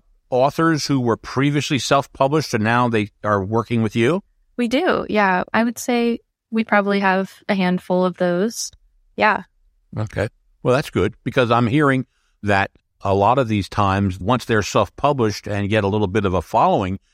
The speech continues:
Speaker 1: it's easier then for them to get with publishing companies. So that's what I like.
Speaker 2: Yeah, it definitely depends on how well the self-published book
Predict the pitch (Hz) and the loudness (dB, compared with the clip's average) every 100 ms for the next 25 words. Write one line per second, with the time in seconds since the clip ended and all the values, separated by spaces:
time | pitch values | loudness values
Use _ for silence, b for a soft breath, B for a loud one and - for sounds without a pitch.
0 | _ 117 110 - 139 175 143 117 104 107 | _ -6 -4 -4 -4 0 2 2 2 0
1 | - 101 98 107 - 98 95 85 104 - | 0 0 2 0 0 -2 -2 0 0 0
2 | 104 101 - - 196 139 82 - 73 64 | -2 -4 -2 -2 -2 -2 -4 -2 -4 -6
3 | - - - 67 - _ _ - _ _ | -14 -8 -6 -6 -10 _ _ -20 _ _
4 | - 73 101 107 110 175 - _ _ _ | -6 -4 -2 0 0 -2 -6 _ _ _
5 | _ _ _ _ 262 339 349 285 285 311 | _ _ _ _ 0 2 2 0 0 0
6 | 302 262 226 214 202 - 190 196 196 185 | 0 0 -2 -2 -6 -4 0 0 0 0
7 | 185 185 180 202 - _ _ - 190 180 | 0 0 -2 -6 -14 _ _ -2 -2 0
8 | 180 180 185 180 - 185 185 180 190 - | 0 0 0 -2 -4 -4 -2 -2 -4 -8
9 | - - 190 - 190 185 180 - 185 180 | -12 -4 -4 -2 -2 -2 -4 -4 -4 -4